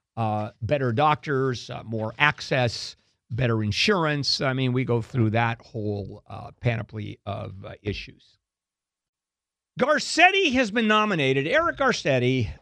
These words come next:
uh, mayor of Los Angeles, uh, is termed out,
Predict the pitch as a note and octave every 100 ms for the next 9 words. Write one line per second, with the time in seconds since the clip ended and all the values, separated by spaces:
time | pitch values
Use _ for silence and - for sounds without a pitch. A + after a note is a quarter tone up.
0 | - D3 C3+ C3 B2+ D3 G3 C#4+ C4+ A3+
1 | G#3 - C#3+ A#2 A2+ B2+ C3+ - C#3+ A#2
2 | A#2 F#2+ - G#3 E3+ A#2 A#2 F#3+